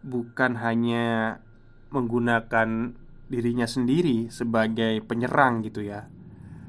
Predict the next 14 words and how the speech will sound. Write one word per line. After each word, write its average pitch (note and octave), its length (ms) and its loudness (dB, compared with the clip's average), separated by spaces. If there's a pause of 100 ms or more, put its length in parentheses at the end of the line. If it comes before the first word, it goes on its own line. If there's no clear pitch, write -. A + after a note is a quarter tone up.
(380)
Bahkan D#3+ 560 4
menggunakan A#2+ 1040 4
orang A#2+ 480 6
tua A#2 560 6
si B2 240 -2
Bagas A#2+ 720 0
buat G#2+ 320 -2
menyerang G#2+ 800 -2 (480)
si C3+ 240 -2
Alia A2+ 400 2
dan G#2+ 320 -4
Bagas G#2 480 -6
gitu. - 320 -18 (1200)
Untuk, G#2+ 640 -4